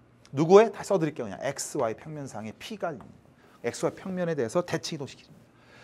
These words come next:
이렇게 대칭 이동시키는 이유가 뭐냐? 대칭 이동시켜버리면 여기의 길이하고 여기의 길이가 어때요? 같습니다. 왜? 이 삼각형, 이 삼각형은 서로 뭐예요? 합동이잖아요.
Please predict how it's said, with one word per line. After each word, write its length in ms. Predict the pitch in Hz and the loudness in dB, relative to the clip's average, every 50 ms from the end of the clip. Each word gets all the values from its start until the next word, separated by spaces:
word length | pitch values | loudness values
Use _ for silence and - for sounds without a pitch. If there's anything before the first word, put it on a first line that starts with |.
| - - - | -16 -4 2
이렇게 140 | 214 254 277 | 6 6 8
대칭 320 | - 190 202 196 - 294 | 10 10 10 10 10 8
이동시키는 420 | 277 277 247 - - - 320 311 254 | 8 8 6 6 8 8 10 10 10
이유가 220 | 214 226 240 233 | 10 12 12 12
뭐냐? 600 | 165 151 151 160 220 262 269 240 147 92 - - - - - - - - _ - _ _ - - _ - - _ _ _ - _ - - - - - - - - - - - _ - _ - _ _ _ - - | 12 12 10 12 12 12 12 12 12 12 8 0 -12 -20 -20 -20 -20 -20 _ -20 _ _ -20 -20 _ -20 -20 _ _ _ -20 _ -20 -20 -20 -20 -20 -20 -20 -20 -20 -20 -20 _ -20 _ -20 _ _ _ -4 10
대칭 360 | - 185 220 220 - - 294 | 12 12 12 12 12 12 12
이동시켜버리면 920 | 277 254 269 247 - - 277 285 262 226 196 170 190 220 202 135 113 - - - | 12 12 12 10 10 10 12 12 12 12 12 12 8 8 8 8 6 -2 2 8
여기의 300 | 165 180 208 220 294 302 | 12 12 12 12 10 6
길이하고 680 | - - 220 196 208 214 202 202 185 214 226 233 220 175 | 6 4 6 10 12 12 12 12 12 8 8 8 8 10
여기의 300 | 160 165 185 202 262 240 | 10 10 10 10 6 4
길이가 340 | - - 175 175 175 202 170 | 4 2 2 6 6 6 6
어때요? 400 | 127 - - 156 123 98 87 - | 6 4 2 0 0 -2 -2 -6
같습니다. 640 | - - - - - - - 254 254 220 156 120 - - - - - _ - - - - | -12 -10 -10 -10 -10 -10 -10 -8 -8 -8 -10 -10 -14 -16 -20 -20 -20 _ -20 -20 -6 4
왜? 340 | 139 190 233 220 123 - - - | 8 8 8 8 8 4 -2 -6
이 100 | 170 185 | -6 -2
삼각형, 680 | - 240 240 240 254 233 - - 240 214 175 113 - - - - - - _ _ _ _ _ _ _ _ - _ _ _ _ _ _ _ _ _ _ _ _ - - - - | 0 2 4 6 6 6 6 2 -6 -6 -6 -6 -12 -16 -20 -20 -20 -20 _ _ _ _ _ _ _ _ -20 _ _ _ _ _ _ _ _ _ _ _ _ -20 -20 -12 -8
이 60 | 190 | -4
삼각형은 480 | 165 233 247 247 247 233 - 226 208 196 | 0 4 6 8 8 6 6 2 -2 -2
서로 200 | - 226 226 196 | 0 2 2 2
뭐예요? 220 | 131 117 226 220 - | 0 -2 -6 -8 -6
합동이잖아요. 760 | - - 277 - - - 302 294 262 165 - - 117 101 - | -2 -2 -2 -2 -2 -2 -2 -2 -2 -4 -10 -12 -18 -20 -20